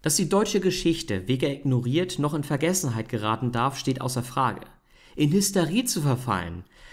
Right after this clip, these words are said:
wenn man den Wehrmachtssoldaten Heinz auf Amazon entdeckt, hat damit aber nichts zu tun. Dämonisierung ist kein hilfreiches Werkzeug, um Aufklärung zu leisten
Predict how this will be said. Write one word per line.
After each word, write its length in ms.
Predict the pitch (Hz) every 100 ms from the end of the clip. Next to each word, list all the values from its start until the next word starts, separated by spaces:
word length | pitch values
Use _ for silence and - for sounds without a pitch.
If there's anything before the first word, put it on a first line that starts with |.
| -
wenn 120 | 143
man 160 | 160
den 240 | 156 156 123
Wehrmachtssoldaten 1120 | 165 214 180 - - 147 147 143 151 147 131
Heinz 600 | 202 247 120 98 - - _ - -
auf 220 | 139 131
Amazon 560 | 160 156 151 - - 254
entdeckt, 520 | 113 101 147 - - - _ _ _ _ -
hat 160 | 160
damit 300 | 170 165 165
aber 200 | 143 151
nichts 460 | 151 151 147 - -
zu 100 | -
tun. 320 | - - - - _ _ _ _ _
Dämonisierung 680 | - 180 185 156 180 233 175
ist 220 | 151 -
kein 320 | - 151 151 151
hilfreiches 600 | 175 196 - 147 139 127
Werkzeug, 580 | 147 - - 143 143
um 140 | 135 131
Aufklärung 560 | 131 143 - 139 131
zu 140 | 127 123
leisten 640 | 117 120 - 120 120 -